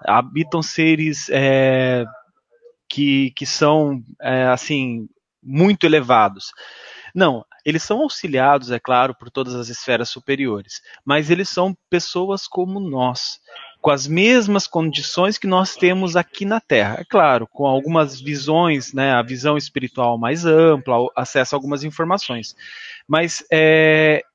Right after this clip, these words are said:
esses espíritos que estão em nosso lar, em outras colônias, eles trabalham, é, e, e batalham contra si mesmo, aquele, aquele exercício de autoconhecimento, aquele exercício de,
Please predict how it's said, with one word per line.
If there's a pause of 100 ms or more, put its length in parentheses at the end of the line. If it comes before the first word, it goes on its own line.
(140)
esses
espíritos
que
estão
em
nosso
lar,
em
outras
colônias, (400)
eles (340)
trabalham, (140)
é,
e,
e
batalham
contra
si
mesmo,
aquele, (340)
aquele
exercício
de
autoconhecimento,
aquele
exercício
de,